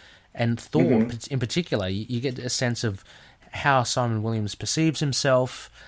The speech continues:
Speaker 1: uh, that sort of thing, you know, how he is. Uh, you get the, the likes of Mockingbird and Captain America. She's obviously
Speaker 2: Mm-hmm.
Speaker 1: going up against a legend, um,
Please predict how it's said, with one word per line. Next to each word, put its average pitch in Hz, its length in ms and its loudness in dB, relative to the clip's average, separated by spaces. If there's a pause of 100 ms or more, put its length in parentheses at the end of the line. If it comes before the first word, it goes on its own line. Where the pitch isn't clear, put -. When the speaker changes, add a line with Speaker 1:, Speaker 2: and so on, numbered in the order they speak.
(220)
Speaker 1:
uh, 107 260 -2
that 120 200 0
sort 120 220 0
of 113 80 -2
thing, 110 500 0
you 120 80 0
know, 104 220 0
how 120 240 -2
he 113 280 -2
is. 165 200 -6 (320)
Uh, 113 120 2
you 117 160 2
get 123 220 -4
the, 110 400 2
the 113 100 -2
likes 107 320 0
of 101 120 -2
Mockingbird 104 520 -4
and 98 80 -6
Captain 101 360 -4
America. 131 680 0
She's 101 240 -8 (340)
obviously 110 400 0
Speaker 2:
Mm-hmm. 98 40 -4
Speaker 1:
going 101 280 0
up 98 160 -6
against 98 280 -4
a 90 60 -6
legend, 107 680 0 (420)
um, 98 440 -4